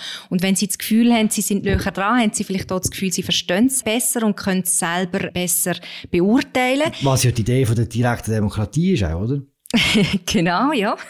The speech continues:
Speaker 1: Und es sind sicher so Leute, die jetzt eher in jüngster Zeit, äh, politisiert worden sind,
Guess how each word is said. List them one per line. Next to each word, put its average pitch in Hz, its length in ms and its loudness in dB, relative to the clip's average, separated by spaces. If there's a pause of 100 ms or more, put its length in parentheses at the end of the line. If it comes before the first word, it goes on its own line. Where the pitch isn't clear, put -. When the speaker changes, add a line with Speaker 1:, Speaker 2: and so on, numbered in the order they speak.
(840)
Speaker 1:
Und 214 280 4
es 208 140 0
sind 226 140 2
sicher 240 260 0
so 233 120 2
Leute, 240 320 4
die 208 60 2
jetzt 208 180 -2
eher 214 220 0
in 208 120 2
jüngster 233 400 2
Zeit, 226 400 -4
äh, 196 220 -2
politisiert 202 480 -4
worden 208 240 -2
sind, 208 300 0